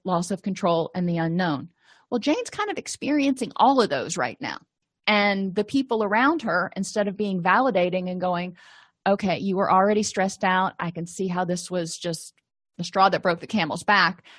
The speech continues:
They're going, "What is your problem?" So she doesn't feel like she's got social support. She's out there an island unto herself. So we want to help Jane with emotional regulation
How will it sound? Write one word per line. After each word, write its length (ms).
They're 140
going, 240
"What 600
is 120
your 80
problem?" 420
So 280
she 200
doesn't 340
feel 160
like 160
she's 160
got 160
social 340
support. 480
She's 320
out 260
there 180
an 200
island 600
unto 340
herself. 640
So 160
we 100
want 220
to 40
help 200
Jane 260
with 160
emotional 540
regulation 760